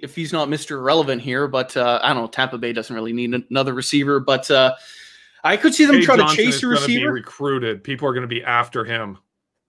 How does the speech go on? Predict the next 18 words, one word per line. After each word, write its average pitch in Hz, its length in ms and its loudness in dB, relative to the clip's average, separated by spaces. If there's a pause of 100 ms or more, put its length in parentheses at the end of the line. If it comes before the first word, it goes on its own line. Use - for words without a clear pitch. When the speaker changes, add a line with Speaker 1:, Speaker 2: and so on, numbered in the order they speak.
(100)
Speaker 1:
Yeah. 131 340 2 (160)
Um, 175 640 2 (1500)
all 240 140 4
right. 233 240 4
So 196 160 2
last 196 360 0
question 233 360 -2
here. 208 380 -2
Um, 165 580 -4
of 147 140 -10
course, 190 260 0
we're 170 60 -6
talking 185 280 0
about 170 180 2
the 165 60 -12
seventh 170 380 -2
round 151 300 -4
picks, - 420 -6